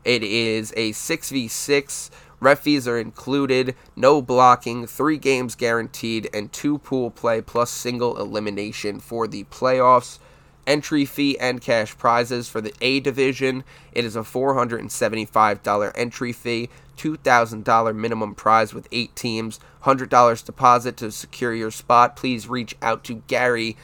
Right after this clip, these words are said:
or go to Monmouth Adult Flag Football's Instagram to get the details for Gary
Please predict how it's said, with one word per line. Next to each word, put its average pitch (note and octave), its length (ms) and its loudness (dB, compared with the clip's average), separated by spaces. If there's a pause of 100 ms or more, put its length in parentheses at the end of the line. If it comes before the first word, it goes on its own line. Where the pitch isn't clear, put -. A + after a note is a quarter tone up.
(260)
or C3 200 4
go B2 200 0
to A#2 260 -6
Monmouth A#2+ 460 2
Adult A#2+ 380 0
Flag A#2+ 400 2
Football's B2+ 680 2
Instagram A#2 680 -4 (300)
to C#3+ 120 -2
get B2+ 180 2
the B2 80 -2
details A#2 500 0
for A#2 120 -6
Gary A2+ 440 2